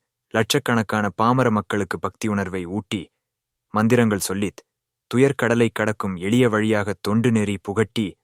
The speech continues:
ஆன்மீக பாதையில் விரல் பிடித்து வழிநடத்தும் தாயன்புக்கு ஈடு இணையாக எதைச் சொல்வது? எளிய தமிழ் மந்திரம் தந்து,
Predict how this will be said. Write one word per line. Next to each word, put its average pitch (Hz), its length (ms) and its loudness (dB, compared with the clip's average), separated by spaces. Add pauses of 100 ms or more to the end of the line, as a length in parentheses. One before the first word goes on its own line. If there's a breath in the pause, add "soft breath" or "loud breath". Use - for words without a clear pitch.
ஆன்மீக 131 520 2
பாதையில் 110 580 0 (300)
விரல் 127 360 2
பிடித்து 117 360 -2
வழிநடத்தும் 107 760 0
தாயன்புக்கு 107 600 0
ஈடு 113 260 2
இணையாக 104 440 -2
எதைச் 101 380 0
சொல்வது? - 460 -4 (920)
எளிய 120 380 4
தமிழ் 123 280 2
மந்திரம் 107 420 2
தந்து, 101 440 -4